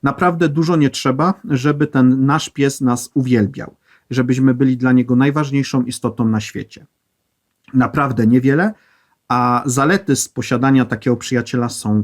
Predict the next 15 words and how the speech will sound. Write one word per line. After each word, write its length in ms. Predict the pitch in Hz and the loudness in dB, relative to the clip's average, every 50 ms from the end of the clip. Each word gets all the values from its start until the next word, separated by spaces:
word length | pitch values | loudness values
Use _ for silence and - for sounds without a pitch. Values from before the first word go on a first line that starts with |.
| - - | -2 -8
gigantyczne. 680 | 120 113 113 107 123 110 104 - - - - - - - - _ _ _ _ | -12 -14 -6 -2 -2 -2 -2 -2 -6 -10 -12 -14 -18 -20 -20 _ _ _ _
Po 100 | - 156 | -4 -4
trzecie, 460 | 151 - - - - - - - 214 - _ _ _ _ _ _ _ | -2 -2 -4 -4 -2 0 -2 -2 -2 -4 _ _ _ _ _ _ _
pies 340 | - - 214 220 220 - - - | -2 0 0 2 0 -2 -6 -8
zmusza 520 | - 131 127 139 165 190 180 - - 127 120 | -8 -4 0 2 2 2 0 0 -2 0 2
nas 380 | 120 135 156 165 - - _ _ _ _ _ | 2 2 0 0 -4 -10 _ _ _ _ _
do 300 | 131 120 110 139 135 135 | -14 -2 0 2 4 6
ruchu. 400 | 139 151 147 127 110 - - - - _ _ _ _ _ _ _ _ _ _ _ _ _ _ _ | 6 6 4 4 2 -2 -10 -18 -18 _ _ _ _ _ _ _ _ _ _ _ _ _ _ _
Niestety 600 | - 143 175 180 - - - 190 - - 208 185 | 0 2 2 2 0 0 -2 -2 -2 0 -2 -2
bardzo 420 | 147 131 143 147 - 143 143 156 151 | 0 0 0 -2 -2 0 -2 -2 -2
często 560 | - - 151 147 147 - - - 160 147 139 | 0 0 0 0 0 -2 -4 -2 0 0 0
ruszamy 360 | 139 - - 147 135 127 127 | 0 -2 -2 0 2 2 2
się 280 | 123 - 120 110 113 113 | 0 0 -4 -4 -2 -4
zbyt 340 | 113 123 117 123 156 131 | -4 -6 -2 -2 0 2
mało, 360 | 123 123 120 117 120 135 147 | 4 2 4 4 2 2 2